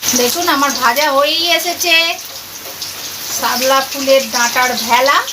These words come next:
তৈরি করে ভাজা।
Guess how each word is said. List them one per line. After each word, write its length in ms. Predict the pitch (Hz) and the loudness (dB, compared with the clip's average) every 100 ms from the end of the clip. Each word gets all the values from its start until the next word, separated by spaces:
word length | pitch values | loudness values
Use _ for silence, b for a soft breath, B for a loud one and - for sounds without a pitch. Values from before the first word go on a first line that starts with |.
| - - | -10 -8
তৈরি 320 | 226 226 240 - | -6 -6 -4 0
করে 220 | 269 302 440 539 - - - - - - - - - - - - - - - - - - - - - - - | 2 2 2 -2 -8 -10 -10 -8 -8 -8 -6 -6 -6 -4 -2 -2 -2 -4 -4 -4 -4 -4 -2 -2 -2 -2 0
ভাজা। 320 | 220 214 233 | 0 0 -2